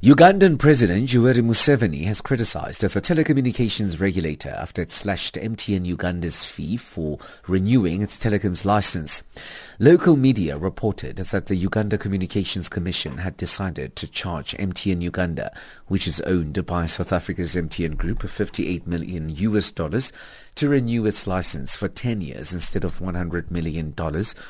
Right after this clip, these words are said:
originally set for the renewal. M T N Uganda is the country's biggest telecoms operator.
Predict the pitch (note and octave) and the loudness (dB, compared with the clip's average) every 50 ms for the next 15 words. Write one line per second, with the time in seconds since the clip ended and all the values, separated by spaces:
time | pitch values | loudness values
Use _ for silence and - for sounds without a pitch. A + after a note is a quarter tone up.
0 | - - - F2 F2+ F#2 F2+ - F#2+ F2+ E2+ F2+ E2 - - - A2 G#2+ - - | -16 -8 -4 -2 0 0 0 0 -2 -2 -2 -2 -2 -2 -2 -2 -2 -4 -4 -6
1 | - - G#2 F#2 F2 G2+ G2 F2 F#2+ F#2 F#2 G#2 A#2+ A#2 G2 E2 B1+ G1+ - - | -4 -2 -2 -2 0 -2 -2 -2 0 0 0 2 2 2 0 -2 -4 -8 -14 -20
2 | - - _ _ - - - - - - - - - - - C#3 E3 F#3 - - | -20 -20 _ _ -20 -20 -18 -18 -16 -16 -16 -16 -12 -2 2 2 2 2 2 4
3 | E3 E3+ D#3+ C#3+ C3 C3 G#2 A2 G#2+ G#2+ G2+ F2 D#2 C#2 C2+ - - - G#2 G2+ | 6 6 6 6 4 2 2 2 0 0 0 0 -4 -6 -8 -8 -6 -4 -4 -4
4 | F2 - G2 - - - - - G#2 F#2 F2+ - F#2+ E2 D2 - - - C3+ C3 | -2 -4 -6 -6 -6 -10 -8 -8 -8 -8 -8 -8 -8 -8 -8 -8 -4 -2 0 0
5 | A2+ C2+ C#2 - - - - - D#2+ - - - F#2+ G2 F#2+ - - F2 E2+ E2 | 0 -2 -10 -10 -10 -10 -10 -10 -12 -10 -8 -8 -6 -6 -6 -4 -4 -4 -4 -4
6 | - - D2+ - - D2 D2 C2+ C2 - - - - - - - | -4 -6 -6 -6 -6 -8 -6 -6 -8 -8 -10 -12 -12 -12 -14 -16